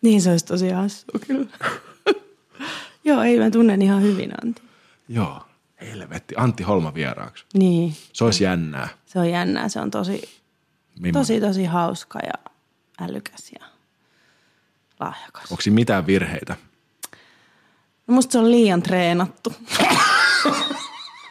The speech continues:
Speaker 1: Niinku mun makuun. <laughs> Ja se ei juo viinaa. <coughs>
Speaker 2: Oi vitsi.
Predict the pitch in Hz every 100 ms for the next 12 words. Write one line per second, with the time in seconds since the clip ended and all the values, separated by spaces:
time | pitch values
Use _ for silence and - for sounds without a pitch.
0 | 960 - - - _ - _ _ _ _
1 | - 196 220 233 220 202 196 226 - 311
2 | 294 262 - - 392 - - - - -
3 | - _ _ _ _ - - - 208 220
4 | 202 202 190 180 240 220 180 - - -
5 | - - - - - 330 - - - -
6 | - - - - - - - - 202 151
7 | 135 123 123 101